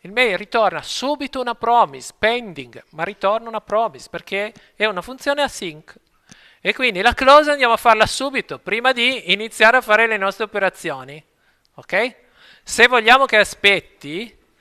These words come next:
dobbiamo scrivere main, aperta, chiusa tonda, punto then, aperta, tonda, aperta e chiusa tonda, freccia di B close.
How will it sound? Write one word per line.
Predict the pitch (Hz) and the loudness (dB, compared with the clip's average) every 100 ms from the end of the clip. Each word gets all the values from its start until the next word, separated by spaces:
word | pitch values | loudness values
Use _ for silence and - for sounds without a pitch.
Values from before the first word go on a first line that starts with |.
| _ _ _ | _ _ _
dobbiamo | - 175 185 190 143 | -6 -6 2 2 2
scrivere | 147 - 202 160 123 113 107 | -8 -4 -2 -2 -8 -14 -16
main, | 127 160 202 240 262 277 - | -12 -4 -2 -2 -6 -12 -10
aperta, | 151 - 214 190 156 | -10 2 2 2 -12
chiusa | 151 151 | -14 -14
tonda, | 160 254 277 - - | -4 -2 -2 -8 -16
punto | - 277 240 156 156 139 | -10 -6 -6 -8 -12 -8
then, | 165 185 220 240 240 269 277 | -2 0 0 -4 -8 -8 -8
aperta, | - - 196 226 196 - | -12 -8 0 0 0 -6
tonda, | 143 175 180 214 220 226 254 302 _ _ _ _ _ _ _ _ _ _ - | -8 -4 -4 -4 -2 0 0 -4 _ _ _ _ _ _ _ _ _ _ -16
aperta | - - 247 208 180 | -6 4 6 6 -2
e | |
chiusa | - 190 | -10 -6
tonda, | 214 254 262 214 | 0 0 2 0
freccia | - - 233 247 - | 0 2 0 0 -4
di | 240 214 | -4 -4
B | 175 208 | -10 -12
close. | 180 160 139 123 - | -6 -6 -6 -12 -20